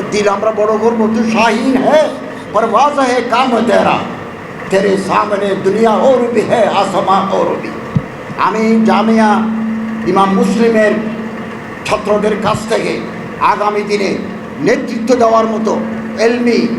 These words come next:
আমলি, সিয়াসি, ইকতিসাদি, সব ক্ষেত্রে সমাজি, ইজতেমাই নেতৃত্ব দেওয়ার যোগ্য লোক এই প্রতিষ্ঠান থেকে তৈরি হোক, সেটা প্রত্যাশা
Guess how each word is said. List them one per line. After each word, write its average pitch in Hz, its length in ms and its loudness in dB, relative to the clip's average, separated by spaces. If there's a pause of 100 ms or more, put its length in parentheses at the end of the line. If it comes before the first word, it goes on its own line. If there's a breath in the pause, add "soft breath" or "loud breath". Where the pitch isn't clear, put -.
(360)
আমলি, 247 480 -2 (460)
সিয়াসি, 247 520 0 (360)
ইকতিসাদি, 240 640 -2 (440)
সব 320 140 2 (140)
ক্ষেত্রে 214 420 -4 (300)
সমাজি, 247 640 0 (240)
ইজতেমাই 233 520 0 (1700)
নেতৃত্ব 226 420 -2
দেওয়ার 220 440 2
যোগ্য 285 300 2
লোক 247 260 2
এই 226 160 2
প্রতিষ্ঠান 214 500 0
থেকে 190 180 0 (100)
তৈরি 180 160 2
হোক, 170 280 0
সেটা 160 260 -2
প্রত্যাশা 151 460 -2